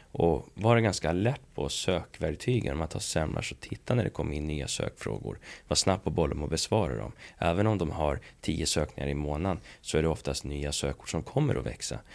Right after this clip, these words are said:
Men om du är först upp så har du oftast störst chans att också behålla den längre positionen. Så jobba väldigt långsiktigt med allt man gör. Så att man inte bara fastnar vid att, "Ja, men vi vill ha de här tio artiklarna,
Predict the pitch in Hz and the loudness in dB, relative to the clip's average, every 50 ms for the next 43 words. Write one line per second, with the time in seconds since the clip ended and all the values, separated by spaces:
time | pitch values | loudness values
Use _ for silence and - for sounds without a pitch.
0 | - - - - 76 76 80 80 - 92 107 110 101 - - - - - - - | -20 -12 -4 -2 0 2 2 2 4 4 4 4 2 2 0 0 0 0 0 2
1 | - 87 87 - - - - - 82 80 73 71 64 - - - - - - 69 | 4 2 2 2 0 -4 -2 0 0 2 2 0 -2 -2 -4 -4 -4 -4 -4 -4
2 | - - - - 76 69 67 - - 52 - - - - - - - - 85 85 | -4 -4 -2 0 0 0 0 0 -4 -6 -4 -4 -6 -6 -4 -4 -2 2 2 4
3 | 85 90 90 - - - - - - - - - 65 64 64 60 58 - 58 - | 4 4 2 0 -2 -2 -8 -20 -16 -10 -8 -6 -6 -6 -6 -8 -8 -6 -8 -8
4 | 58 58 - 58 58 58 - - - - - - - - - - - - - 87 | -6 -6 -6 -6 -6 -6 -8 -10 -12 -14 -18 -20 -20 -20 -20 -18 -8 -2 2 4
5 | 85 78 - - - - 107 113 104 95 117 107 107 104 85 80 - 92 98 110 | 4 2 2 -2 -2 2 4 6 6 6 6 6 6 4 2 2 0 2 2 2
6 | 107 85 - - - 107 - - 67 - 71 65 64 - - - 69 71 - 64 | 2 2 0 0 0 0 -2 -2 -6 -4 -4 -4 -4 -4 -6 -6 -6 -6 -6 -6
7 | 69 - - - - - - - 85 87 87 85 - 78 90 87 82 - - 87 | -8 -8 -10 -16 -18 -10 -2 0 2 2 2 0 0 2 2 2 2 2 0 0
8 | - - - 101 95 78 67 69 - - 82 80 80 85 87 90 87 85 82 85 | 0 0 0 0 0 0 0 -2 -2 -2 0 0 2 2 2 2 2 4 2 2
9 | 80 73 67 - - 82 - 71 71 - - 71 - - 71 64 60 | 2 0 -2 -4 -6 -6 -6 -4 -4 -4 -4 -4 -4 -4 -6 -6 -6